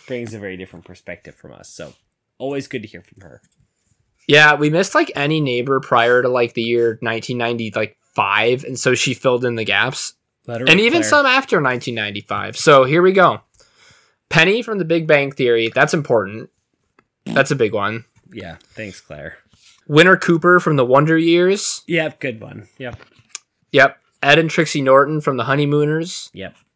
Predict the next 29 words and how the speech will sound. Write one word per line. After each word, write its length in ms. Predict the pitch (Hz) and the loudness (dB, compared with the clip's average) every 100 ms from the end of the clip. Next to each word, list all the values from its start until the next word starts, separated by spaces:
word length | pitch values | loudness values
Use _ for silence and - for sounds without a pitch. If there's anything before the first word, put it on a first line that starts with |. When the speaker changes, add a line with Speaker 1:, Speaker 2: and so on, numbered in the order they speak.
| _ | _
Speaker 2:
Frank, 560 | - - 160 170 175 - | -10 4 4 4 0 -4
Mary, 540 | 143 143 147 147 147 | 0 2 4 4 2
and 160 | 143 117 | 0 0
Robert 320 | 120 131 135 | 2 4 2
Barone 380 | 123 117 117 117 | 0 0 0 -2
from 140 | 127 | -6
Everybody 440 | 127 127 123 120 120 | -6 -6 -2 0 0
Loves 240 | 113 113 | -2 -2
Raymond. 380 | 117 113 113 107 | -6 -6 -6 2
That 300 | 160 190 247 | 8 8 8
one 340 | 208 170 143 123 | 6 6 4 2
Speaker 1:
That's 260 | 185 185 147 | 6 8 8
Speaker 2:
really 160 | 135 | 6
Speaker 1:
a 40 | 123 | 2
Speaker 2:
we 100 | 113 | 0
Speaker 1:
huge 200 | 175 156 | 0 0
Speaker 2:
whiffed 100 | 139 | 0
on. 100 | 110 | 0
Speaker 1:
miss 180 | 104 101 | 0 -4
on 120 | 123 | -8
our 160 | 107 98 | -8 -10
part. 340 | - 98 90 - | -10 -12 -12 -12
Yeah, 300 | 110 107 92 - _ | -12 -10 -12 -16 _
that's 200 | 120 120 | -8 -8
a 60 | 110 | -8
whiff. 340 | 104 95 - - _ _ _ _ _ | -8 -10 -14 -18 _ _ _ _ _
Speaker 2:
And, 440 | - 196 208 202 - _ | 2 2 2 -2 -8 _
fun 280 | - 175 165 | 0 2 2
fact, 560 | 156 180 147 135 - | 2 2 2 -2 -10